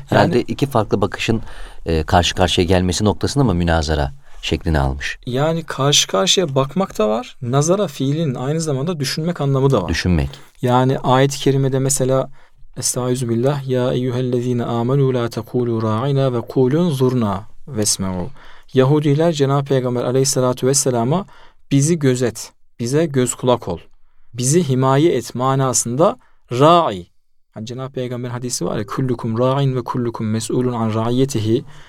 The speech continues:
Speaker 2: "Her biriniz çobansınız ve her biriniz güttüklerinizden mesulsünüz."
Speaker 1: Mesul.
Speaker 2: buyururken "ra'a" ifadesini,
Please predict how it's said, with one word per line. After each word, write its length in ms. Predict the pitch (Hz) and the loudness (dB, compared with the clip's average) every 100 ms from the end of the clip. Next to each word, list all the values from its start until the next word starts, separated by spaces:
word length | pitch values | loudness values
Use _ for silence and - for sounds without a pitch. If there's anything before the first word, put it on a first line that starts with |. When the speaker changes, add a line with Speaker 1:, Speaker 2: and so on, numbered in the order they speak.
| - - | -20 -16
Speaker 2:
"Her 300 | - 139 139 | 0 2 4
biriniz 500 | 139 127 117 - - - | 4 2 -2 -2 -4 -8
çobansınız 680 | - 110 127 135 - 143 - | -4 -2 0 0 2 0 0
ve 60 | 117 | 0
her 240 | 123 127 | 2 2
biriniz 400 | 120 117 185 - - - - - | 0 -2 -4 -6 -12 -20 -18 -14
güttüklerinizden 840 | 110 127 131 - 135 120 113 147 | -2 -2 -2 -2 0 2 0 0
mesulsünüz." 600 | 143 123 - 135 85 113 | 0 0 0 0 2 0
Speaker 1:
Mesul. 140 | 107 - | -2 0
Speaker 2:
buyururken 540 | 127 196 - 123 113 | 2 2 0 -2 -2
"ra'a" 380 | 123 131 135 139 | 0 4 4 4
ifadesini, 720 | 135 147 131 123 113 131 120 | 0 0 0 2 0 0 0